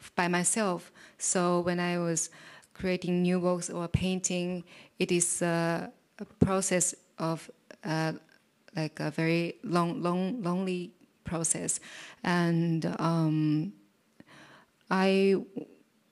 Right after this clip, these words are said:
want to, like, uh, just scheduling my, um, the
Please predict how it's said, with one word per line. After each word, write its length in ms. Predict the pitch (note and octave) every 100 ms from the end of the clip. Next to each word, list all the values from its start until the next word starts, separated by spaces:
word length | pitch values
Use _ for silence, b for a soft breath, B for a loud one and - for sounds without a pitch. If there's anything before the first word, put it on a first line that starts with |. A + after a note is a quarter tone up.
| - _ -
want 280 | G3 G3+ G3+
to, 420 | - F#3 F#3 F3+ - -
like, 160 | F3+ F3+
uh, 140 | F3 - - _ _ -
just 340 | G3 G3 - - _
scheduling 760 | - - - A3+ G#3 F3+ E3+ E3
my, 480 | E3+ D#3 D#3 E3 - _ _ -
um, 380 | D#3 D3+ D#3 F#3+ - _ _ _ _ _ _ _ - _
the 420 | F#3 F3+ F3 F3